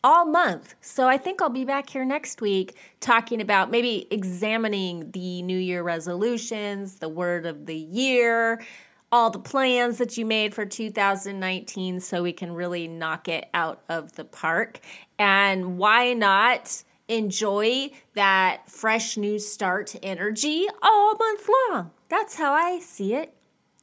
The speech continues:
And that's not just because I'm getting this thing up a third of the way into the first month of the new year. <laughs> It's, I actually love, I love Lunar New Year too, 'cause I just love it. I love a fresh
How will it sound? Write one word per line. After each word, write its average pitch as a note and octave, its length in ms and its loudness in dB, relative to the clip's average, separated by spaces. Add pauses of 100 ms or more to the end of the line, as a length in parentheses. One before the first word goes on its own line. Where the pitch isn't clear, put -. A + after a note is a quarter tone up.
(160)
And D4+ 100 0
that's F4 220 0
not E4 220 2
just C4+ 220 -8
because A#3+ 320 -4
I'm A#3 120 -2
getting A3 260 -4
this G#3 180 -6
thing G3+ 300 -4
up G3 220 0
a C4 140 4
third G3 340 2
of F#3+ 160 -2
the G3+ 80 2
way F3+ 320 2
into F3+ 540 -2
the E3 100 -2
first E3+ 340 -4
month F#3+ 300 0
of G#3 140 -2
the G#3 60 0
new G#3+ 180 0
year. C4+ 500 4
<laughs> D#4 80 0 (720)
It's, B4+ 180 2 (260)
I - 160 6
actually C5+ 420 2
love, C#4 460 4
I A3 140 2
love A#3 480 2
Lunar A#3 680 0
New G3+ 160 2
Year G#3 280 2
too, G#3+ 560 -2
'cause G#3 180 -8
I A#3+ 120 2
just E4+ 260 -6
love B3+ 300 -2
it. C#4+ 180 -6
I G#3 120 0
love A3 380 -2
a - 80 -6
fresh G3 540 -8